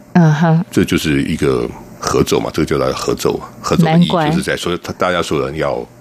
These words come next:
Speaker 2: follow 这个指挥嘛。
Speaker 1: 嗯哼，
Speaker 2: 对，
Speaker 1: 好。
Speaker 2: 其实不管演奏什么，什么时期的音乐都一样。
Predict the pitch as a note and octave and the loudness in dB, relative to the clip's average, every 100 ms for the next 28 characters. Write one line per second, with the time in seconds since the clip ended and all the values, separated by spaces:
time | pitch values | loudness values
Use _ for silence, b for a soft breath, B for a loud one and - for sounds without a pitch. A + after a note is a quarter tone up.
0 | - - E2 D2+ B1+ C#2+ - - - C2+ | -6 -2 0 0 -2 -6 -6 -8 -8 -6
1 | B1+ A#1+ F3+ F#3 E3+ E3 F3 E3 E3 - | -6 -2 2 4 4 2 2 2 0 -4
2 | - C#3+ A#2 A#2+ D3 C3 E3+ E2+ D2+ D2 | -4 -2 0 0 0 0 -2 -2 0 0
3 | F2 C2 C2 C2+ B1+ - - - D2+ D#2+ | -2 -2 -6 -6 -10 -18 -16 -4 0 0
4 | D#2+ D2+ C2 D2+ C2 C#2+ B1+ A#1+ A#1+ | 0 -2 0 0 0 0 -2 -2 -6